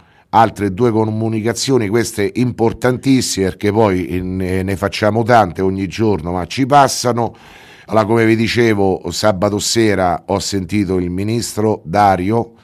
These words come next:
Dario Franceschini, ci eravamo dati appuntamento per risentirci oggi. Oggi ho sentito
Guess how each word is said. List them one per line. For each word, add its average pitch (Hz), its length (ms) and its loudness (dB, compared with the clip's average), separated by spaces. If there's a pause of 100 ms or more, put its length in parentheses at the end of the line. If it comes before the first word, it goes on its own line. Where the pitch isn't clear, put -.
(140)
Dario 87 380 -2
Franceschini, 131 960 0 (400)
ci - 140 -8
eravamo 104 260 2
dati 101 300 2
appuntamento 95 800 -2
per 92 100 -2
risentirci 90 640 -2
oggi. 123 460 2
Oggi 95 280 0
ho 95 80 0
sentito 98 880 -4